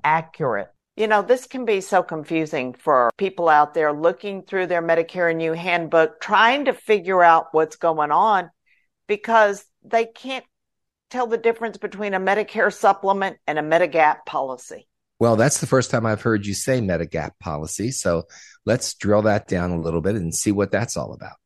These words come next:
Speaker 1: Well, in the Medicare and You handbook, they talk about Medigap, and in parentheses, it says Medicare supplement. It's the same thing.
Speaker 2: Okay, got it.
Speaker 1: So you don't need to get confused.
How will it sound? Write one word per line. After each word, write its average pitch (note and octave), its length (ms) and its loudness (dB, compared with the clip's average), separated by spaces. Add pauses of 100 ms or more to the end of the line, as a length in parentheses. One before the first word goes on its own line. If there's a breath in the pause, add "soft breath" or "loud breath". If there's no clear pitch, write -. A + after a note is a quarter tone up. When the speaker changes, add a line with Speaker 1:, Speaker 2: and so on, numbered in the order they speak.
(140)
Speaker 1:
Well, F#3 220 8 (120)
in F#3 180 4
the F3+ 80 4
Medicare G3 800 4 (120)
and F#3 180 0
You F#3 120 -2
handbook, G3 800 2
they E3+ 140 0
talk F#3 340 0
about E3 380 2
Medigap, F3 680 0 (760)
and E3 320 -4
in F3 220 -8
parentheses, F#3+ 800 -6
it D#3 140 -2
says D#3+ 300 -2
Medicare D#3+ 520 -2
supplement. C3+ 640 -2
It's - 240 -12
the B2 100 -6
same C#3 320 -4
thing. G#2+ 320 0 (840)
Speaker 2:
Okay, D#2 800 -8 (120)
got - 180 -6
it. - 100 -10
Speaker 1:
So D3 400 4
you D3+ 260 -2
don't E3 400 2
need F3 220 -6
to E3 60 -8
get D#3+ 280 0
confused. D#3 840 -6